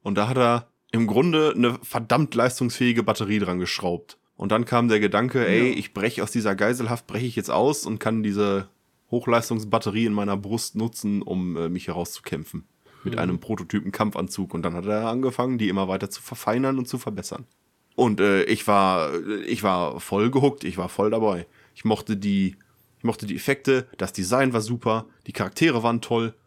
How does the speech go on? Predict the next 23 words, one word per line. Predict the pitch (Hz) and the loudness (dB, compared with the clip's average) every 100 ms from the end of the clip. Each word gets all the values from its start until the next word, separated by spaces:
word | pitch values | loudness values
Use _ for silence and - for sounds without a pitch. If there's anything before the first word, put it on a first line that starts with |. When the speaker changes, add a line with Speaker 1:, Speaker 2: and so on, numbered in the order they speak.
| - - | -20 -2
Speaker 1:
der | 113 - | 0 2
Einstieg | 143 - 135 123 - | 2 2 0 -2 -2
mit | 110 | -2
der, | 110 101 95 80 92 90 73 | 2 2 2 0 -2 -2 -6
äh, | - | -8
mit | 92 98 | -8 -4
der | 90 | 0
Geiselhaft | 151 143 107 113 - | 2 2 0 -4 -4
war, | 113 107 82 104 | 0 0 0 -2
war | 104 | -2
toll | 123 113 | -2 -2
gemacht. | 107 104 - - _ _ _ - | -2 -4 -8 -20 _ _ _ -10
Speaker 3:
Mhm. | 139 120 113 156 | -8 -6 -8 -8
Speaker 2:
Mhm, | 135 131 131 | -4 -2 0
das | 143 | 2
Speaker 1:
Die, | 220 220 | 4 2
Speaker 2:
fand | - | 0
Speaker 1:
die | |
Speaker 2:
ich | 113 | 0
auch | 120 | 2
Speaker 1:
Charakterentwicklung | 123 - 180 151 160 170 151 147 139 _ - | 2 4 4 6 2 4 2 2 -2 _ -2
war | 123 | 0
nachvollziehbar. | 123 131 156 - 131 - 143 123 117 120 | 4 2 0 0 -2 0 -2 0 0 -2